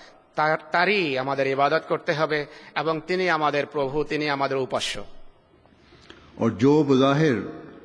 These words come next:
Speaker 2: रब्बुल अनवा या फैज़ रसान नज़र आते हैं, ये उसी के हाथ का एक निज़ाम यकीन करना।
Speaker 1: আর বাহ্যত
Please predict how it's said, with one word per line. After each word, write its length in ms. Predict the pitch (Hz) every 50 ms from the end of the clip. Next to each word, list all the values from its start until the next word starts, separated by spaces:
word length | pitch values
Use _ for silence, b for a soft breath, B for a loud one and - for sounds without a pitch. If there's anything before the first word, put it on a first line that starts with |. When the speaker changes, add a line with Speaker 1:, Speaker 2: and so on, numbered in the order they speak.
| - - - - - - - -
Speaker 2:
रब्बुल 360 | 107 123 123 123 139 147 143 139
अनवा 500 | 127 127 127 131 135 139 139 143 143 143
या 200 | 139 131 123 120
फैज़ 380 | 117 - 135 131 135 139 127 135
रसान 400 | 120 - 135 127 127 131 131 131
नज़र 220 | 127 123 123 120
आते 280 | 120 120 120 - - 123
हैं, 500 | 117 117 120 117 113 110 107 107 107 - B B B B B B B
ये 180 | 113 117 120
उसी 360 | 131 - 131 123 - 139 135 135
के 380 | 127 127 - - 135 135 131 120
हाथ 300 | 98 110 113 120 123 120
का 420 | - - - 131 120 123 120 120
एक 260 | 123 123 123 120 -
निज़ाम 500 | 113 113 110 107 113 113 117 117 117 113
यकीन 380 | 113 110 - 117 113 113 110 110
करना। 600 | - 120 113 104 107 110 110 101 90 - 85 87 - - - b b b b b b b b b b b b b -
Speaker 1:
আর 160 | 147 156 151
বাহ্যত 760 | 143 - 151 156 151 214 220 220 220 220 214 208 208 208